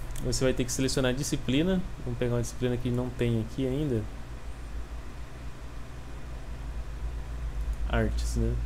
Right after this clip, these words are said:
Vamos pegar a disciplina de artes. Deixa eu ver se vai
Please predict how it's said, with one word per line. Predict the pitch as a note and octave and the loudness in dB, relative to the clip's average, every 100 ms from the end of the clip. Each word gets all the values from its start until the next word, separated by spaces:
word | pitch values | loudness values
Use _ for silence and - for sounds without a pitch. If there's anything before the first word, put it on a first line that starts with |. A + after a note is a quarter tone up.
| - - - - - - - - - - - - | 0 0 0 0 -2 -2 -2 -4 -4 -4 -4 -2
Vamos | B2 | 2
pegar | C3+ C3 | 4 4
a | |
disciplina | B2 B2 B2 A#2+ | 2 2 2 2
de | G#2+ A2+ | 4 4
artes. | C#3 D3+ - - - - - - - - - - - - - - - - | 2 0 -2 -2 -4 -6 -8 -8 -8 -8 -6 -6 -6 -8 -8 -8 -8 -8
Deixa | - | -6
eu | A2 | -6
ver | |
se | G#2+ - | -4 -2
vai | A2 | -2